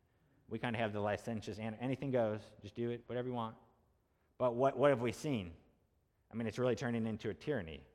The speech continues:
Do whatever you want as long as it's the things we say you can do.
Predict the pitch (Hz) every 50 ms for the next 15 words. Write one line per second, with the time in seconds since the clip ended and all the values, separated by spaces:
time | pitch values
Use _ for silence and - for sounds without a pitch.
0 | _ _ - 147 170 165 175 170 156 147 135 131 143 165 190 208 160 143 131 147
1 | 156 151 139 120 123 110 - 120 101 147 139 139 139 135 110 117 120 110 - 135
2 | 127 123 123 120 120 - - 113 110 104 98 95 - - _ _ - 147 101 -